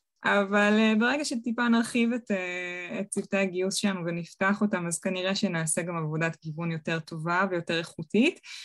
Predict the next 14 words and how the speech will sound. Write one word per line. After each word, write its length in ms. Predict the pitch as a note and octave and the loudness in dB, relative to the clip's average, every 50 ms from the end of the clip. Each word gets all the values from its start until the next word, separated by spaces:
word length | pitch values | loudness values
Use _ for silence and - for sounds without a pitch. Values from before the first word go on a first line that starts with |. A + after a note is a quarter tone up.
| - - _ _ _ - | -18 -20 _ _ _ -8
ובעקבות 1400 | F3 E3+ E3 F3 F3+ F3 F3+ F3+ F3 F3 F3 F3 F3 F3 E3+ F3 G3+ G3 - - - G#3 G3 G3+ A3 A#3 A3+ - | -8 -4 -2 0 2 2 2 2 0 0 0 0 -2 0 2 2 0 0 0 -2 -2 0 2 4 4 4 4 2
המחשבה 640 | G3+ F#3 F3+ F#3+ A3 - - G#3+ F#3+ F3 F#3 F#3 | 0 0 2 0 0 0 0 0 0 0 0 0
הזאת, 360 | F#3 F#3 E3+ F3+ F3+ F3 - | 0 0 -2 -4 -6 -4 -4
אה, 720 | F#3 F3 E3+ E3+ E3 E3 E3 E3 E3 E3 E3 E3 E3 E3 E3 | -4 -2 -2 0 -2 -2 -2 -2 -4 -6 -6 -6 -6 -6 -6
אה, 340 | E3+ E3+ E3 E3 E3 E3 E3 E3 - | -6 -6 -4 -4 -4 -6 -6 -8 -6
פתחתי 400 | - E3+ - F3 F3+ - - - | -8 -4 -2 -2 -4 -4 -4 -2
יחד 300 | E3+ E3 D#3+ - F#3+ E3+ | -2 -2 0 0 -2 0
עם, 180 | E3 E3 E3 E3 | 0 -2 -2 -2
אה, 120 | D#3+ D#3+ | -2 0
אודליה, 760 | E3 E3 F3 E3 D#3 F3+ F3+ F3+ F3 F3 F3 F3 E3+ E3+ E3+ E3+ - | 0 0 0 0 0 0 0 0 0 0 0 0 0 0 -2 -4 -6
עם 160 | - F#3 F3 | -8 -6 -6
המחשבה 520 | E3+ E3 E3+ F#3 - - - F3 D#3+ E3 E3+ | -4 -6 -4 -4 -4 -4 -2 -2 -2 -2 -2
של 180 | E3 - E3+ | -2 -4 -6
חני, 440 | E3 - - F3+ F3+ F3 F3 F3 F3 | -6 -4 -2 -2 -2 -2 -2 -4 -6